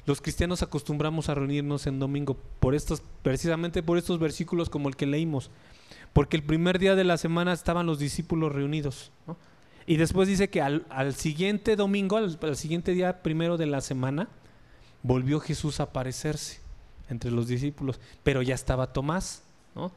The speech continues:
Y Jesús fue derechito con Tomás, porque él lo cono-, él, él, él es omnipresente, omni-, omnisciente. U-, hace ocho días antes que no, que no, que no estaba Tomás, este, perdón,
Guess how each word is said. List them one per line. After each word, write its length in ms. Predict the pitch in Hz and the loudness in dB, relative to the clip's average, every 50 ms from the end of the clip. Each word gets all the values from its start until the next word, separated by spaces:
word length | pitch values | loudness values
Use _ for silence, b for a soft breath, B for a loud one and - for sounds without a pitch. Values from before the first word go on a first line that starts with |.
| B B B B B B B B | B B B B B B B B
Y 100 | - 180 | -4 0
Jesús 360 | - - 180 - - 226 214 | 2 2 0 2 0 -2 -2
fue 200 | 190 214 233 233 | 0 0 0 2
derechito 640 | 214 226 220 208 196 - - - 254 226 - 233 220 | 2 2 2 2 2 0 0 -2 -2 0 0 0 0
con 260 | - 202 190 185 180 | 0 0 -2 0 -2
Tomás, 600 | 180 - 185 185 196 220 226 208 196 - - - - - - - - - - - - - - - - - - - _ _ - _ _ - - - - - | 0 0 -2 0 0 0 0 -2 -4 -6 -12 -16 -18 -20 -20 -20 -20 -20 -20 -20 -20 -20 -20 -20 -20 -20 -20 -20 _ _ -20 _ _ -20 -20 -20 -20 -4
porque 260 | - 135 127 - - 160 | -2 -2 -2 0 0 0
él 140 | 160 170 | 0 0
lo 140 | 175 165 160 | 0 -2 0
cono-, 320 | - 165 160 165 180 208 208 | -2 -2 -2 0 0 0 0
él, 120 | 190 180 - - - | -2 -2 -4 -4 -2
él, 160 | 196 190 196 180 208 | -2 -2 -2 -2 -2
él 200 | 196 196 202 208 | -2 0 0 0
es 160 | 214 202 - | 0 0 0
omnipresente, 800 | 208 190 180 175 170 165 - 165 160 - - 208 226 220 - 190 | 0 0 0 0 -2 -2 -2 -4 -2 -2 0 -2 -2 0 0 -2
omni-, 360 | 165 165 165 170 160 - 170 | 0 0 -2 -2 -2 -2 -2
omnisciente. 760 | 147 143 151 151 147 131 - - 196 220 226 220 - 170 147 B B B B B B B B B B B - | -2 0 0 -2 -2 -2 -2 -2 -2 -2 -2 -2 -2 -2 -4 B B B B B B B B B B B 0
U-, 140 | 170 214 - - - | 0 0 0 0 0
hace 240 | 170 190 - - | 0 0 2 2
ocho 420 | 226 240 - 202 202 220 - 233 226 | 0 0 2 2 0 2 2 2 2
días 260 | 226 233 233 - - | 4 2 2 2 2
antes 540 | 233 214 202 - 226 247 269 - - - - | 0 0 0 0 0 0 0 -2 -6 -12 -4
que 120 | - 165 | -2 0
no, 120 | 156 170 175 - - - - | 0 0 -2 -4 -10 -6 -2
que 120 | - 151 | 0 0
no, 240 | 160 175 185 196 165 | 2 2 0 0 -2
que 100 | - 156 | -2 0
no 100 | 160 180 | 0 -2
estaba 420 | 180 - - 196 185 190 190 190 | -2 0 0 2 2 2 2 2
Tomás, 480 | - 190 180 175 180 214 254 - - B B B B B B B B B B B B | 0 0 2 2 2 0 -2 -4 -10 B B B B B B B B B B B B
este, 260 | - 127 120 - - 131 | -2 -2 0 0 0 0
perdón, 380 | 139 143 143 160 170 175 156 | 2 2 2 2 2 2 0